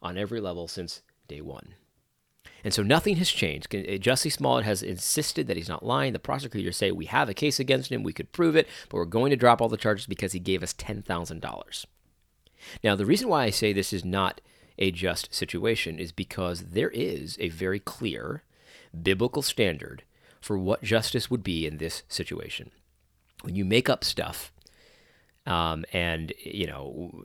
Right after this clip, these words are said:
make up, uh, you know, false accusations and things like that. Now, he didn't, he didn't specifically accuse anybody, but it was just sort of a, a class of people, which almost makes it worse, right? Like, like if you were a, a, a maga hat wearing hater, you know, I guess you,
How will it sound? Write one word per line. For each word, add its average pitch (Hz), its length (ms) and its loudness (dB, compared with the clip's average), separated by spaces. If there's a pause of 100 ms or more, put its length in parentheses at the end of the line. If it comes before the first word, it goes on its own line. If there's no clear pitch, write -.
(120)
make 90 400 -2
up, - 180 0 (180)
uh, - 400 -10
you 85 160 -10
know, 80 100 -10
false 120 380 6
accusations 85 720 -2
and 80 100 -10
things 82 260 -6
like 76 160 -10
that. 76 200 -8
Now, - 80 -8
he 175 120 -2
didn't, 165 240 2
he 127 180 4
didn't 139 220 2
specifically 120 920 2
accuse 110 380 0
anybody, 110 460 4
but 110 140 4
it 117 60 2
was 113 140 0
just 107 140 -2
sort 104 120 2
of 104 100 0
a, 101 140 4 (280)
a 104 100 2
class 120 420 6
of 101 100 -4
people, 98 240 -2
which 127 140 4
almost 208 240 4
makes 151 200 6
it 123 80 4
worse, 113 320 6
right? 117 200 8
Like, 110 180 8 (180)
like 113 180 8
if 110 100 2
you 131 140 6
were 117 200 8
a, 104 40 8
a, 95 460 6
a 95 40 4
maga 107 320 2
hat 104 260 2
wearing 101 360 0
hater, 104 500 4
you 95 120 2
know, 95 160 2
I 98 100 0
guess 98 240 2
you, 95 140 -2